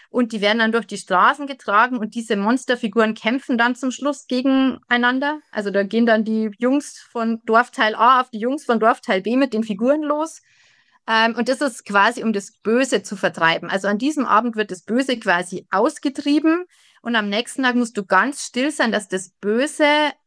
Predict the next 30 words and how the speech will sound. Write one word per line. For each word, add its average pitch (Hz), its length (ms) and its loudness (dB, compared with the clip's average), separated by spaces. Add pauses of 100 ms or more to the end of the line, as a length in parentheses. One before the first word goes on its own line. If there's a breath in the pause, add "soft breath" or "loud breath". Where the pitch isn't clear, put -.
(260)
ins 247 280 -2
Meer 208 360 0
abziehen 277 540 -4
kann. 302 460 0
Und 220 180 2
wenn 233 160 4
du 247 80 -2
aber 196 260 2
Licht 240 380 -4
machst 285 320 2
oder 180 160 0
laut 190 420 2
bist, 294 260 -6
dann 220 120 4
geht 226 200 0
das 208 180 -2
Böse 240 400 0
zu - 160 -6
dir 240 320 2
in 220 100 2
dein 175 240 0
Haus 220 240 0
und 202 140 -2
bleibt - 360 -4
dort. - 300 -6 (400)
Das 196 140 -12
ist 202 160 -8
so 196 80 -4
der 170 160 2
Glaube. 165 560 -2